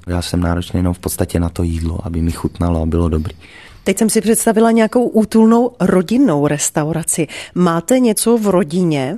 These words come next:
Speaker 2: co jste si třeba přinesl do té profese, do práce?
Speaker 1: To určitě ne. Ne, protože nikdo u nás jako z oboru není vůbec. Třeba můj táta, ten začal vařit, v podstatě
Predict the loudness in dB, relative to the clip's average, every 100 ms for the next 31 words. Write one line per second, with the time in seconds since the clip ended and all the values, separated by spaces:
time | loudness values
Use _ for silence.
0 | -6 -4 -2 -4 -4 -4 0 0 -2 -2
1 | 0 0 0 -2 -4 -2 -4 -2 -6 -4
2 | -4 -4 -8 -6 -4 -2 -2 -2 -2 -4
3 | -6 _ _ _ -2 0 2 0 -2 -6
4 | -6 -4 -2 2 4 2 0 -6 -16 _
5 | _ -20 -20 -20 -20 -20 -20 _ -6 -4
6 | -4 -4 -6 -4 0 0 0 0 0 -2
7 | -2 -2 -2 -4 -4 -4 -2 0 0 0
8 | 0 0 0 -2 -6 -12 -16 -12 -4 0
9 | 0 0 -6 -14 -14 -8 -6 -4 -2 -2
10 | -2 -2 -2 -2 -4 -2 -2 -2 -4 -2
11 | -2 0 -2 -2 -4 -8 -20 -16 -12 -10
12 | -6 -6 -4 -4 -4